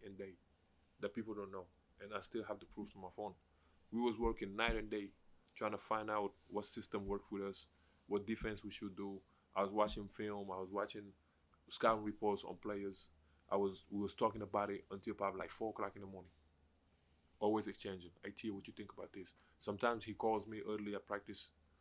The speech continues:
in the office, like, "I T, what you think about this?" I'm like, "Coach, uh, I think we should m-, make this guy look like this. We should do this, we should do this. Uh, what about the pick and roll? Ah, this guy right here, he's a scorer. So if we give him one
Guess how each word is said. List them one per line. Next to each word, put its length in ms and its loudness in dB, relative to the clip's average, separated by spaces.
in 80 -4
the 80 2
office, 320 0
like, 180 -6
"I 80 -4
T, 180 -6
what 160 -6
you 60 -12
think 160 -14
about 200 -14
this?" 220 -20
I'm 80 -18
like, 160 -10
"Coach, 240 -6
uh, 300 -8
I 60 -8
think 200 -6
we 60 -6
should 180 -6
m-, 100 -10
make 160 -2
this 140 -6
guy 160 -8
look 160 -12
like 140 -12
this. 180 -14
We 60 -16
should 180 -8
do 120 -6
this, 180 -8
we 80 -12
should 180 -12
do 100 -10
this. 200 -14
Uh, 200 0
what 140 0
about 200 0
the 60 -6
pick 200 -8
and 120 -10
roll? 320 -4
Ah, 200 -2
this 160 -10
guy 180 2
right 220 -2
here, 260 -6
he's 160 -6
a 60 -8
scorer. 340 -4
So 340 2
if 140 -4
we 140 0
give 180 6
him 100 2
one 160 0